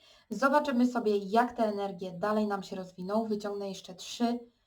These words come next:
karty z tarota, ale to już będzie w części rozszerzonej. Link podaję poniżej. Jeżeli macie ochotę, to zapraszam. E,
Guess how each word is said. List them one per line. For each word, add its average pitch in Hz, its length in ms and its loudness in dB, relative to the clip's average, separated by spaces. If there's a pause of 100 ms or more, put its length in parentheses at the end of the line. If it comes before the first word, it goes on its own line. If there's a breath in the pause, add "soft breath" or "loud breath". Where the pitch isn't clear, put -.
(120)
karty 196 460 -4 (380)
z - 80 -20
tarota, 208 540 4
ale 196 180 2
to 208 100 -2
już 202 120 0
będzie 202 260 -4
w - 60 -10
części 196 560 -6
rozszerzonej. 202 880 -2
Link 202 240 -2
podaję 185 380 -6
poniżej. 190 640 -4 (340 loud breath)
Jeżeli 208 300 0
macie 190 280 -6
ochotę, 190 300 -8
to 175 120 -14
zapraszam. 180 640 -4 (520 soft breath)
E, 196 360 4